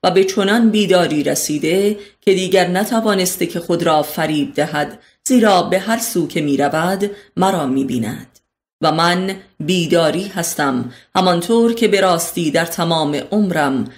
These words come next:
نخوابیدم. خواب می‌خواهم به میزان عدم،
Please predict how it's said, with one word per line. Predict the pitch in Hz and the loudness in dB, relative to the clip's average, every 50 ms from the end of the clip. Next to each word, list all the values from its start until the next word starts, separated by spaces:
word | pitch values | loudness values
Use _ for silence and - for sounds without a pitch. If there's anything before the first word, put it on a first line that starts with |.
| _ _ - | _ _ -4
نخوابیدم. | 165 175 185 - - - 208 175 135 - 135 131 - 135 - - - - - - - _ _ _ _ _ _ _ _ _ _ _ _ _ _ _ _ _ _ _ _ _ _ _ - | -2 -2 -2 -2 -2 -4 -4 -4 -2 -2 -4 -4 -4 -6 -8 -8 -10 -10 -14 -16 -18 _ _ _ _ _ _ _ _ _ _ _ _ _ _ _ _ _ _ _ _ _ _ _ -4
خواب | - 185 175 180 180 180 175 175 - - | 0 2 4 6 6 4 2 0 -2 -4
می‌خواهم | - 175 180 185 180 180 - - 185 170 175 175 180 175 170 170 170 165 170 165 - _ _ _ | -2 0 0 0 0 -2 -2 0 0 0 0 0 -2 -2 0 0 -2 -4 -6 -10 -14 _ _ _
به | - 160 185 185 | 0 2 2 2
میزان | 185 185 180 170 160 151 147 175 170 185 220 226 208 | 2 2 2 0 0 0 0 2 2 2 2 2 0
عدم، | 208 190 - - 151 139 151 139 123 123 123 - - 120 - | 0 -2 -2 -4 -4 -2 -2 -2 -2 -2 -4 -6 -6 -8 -10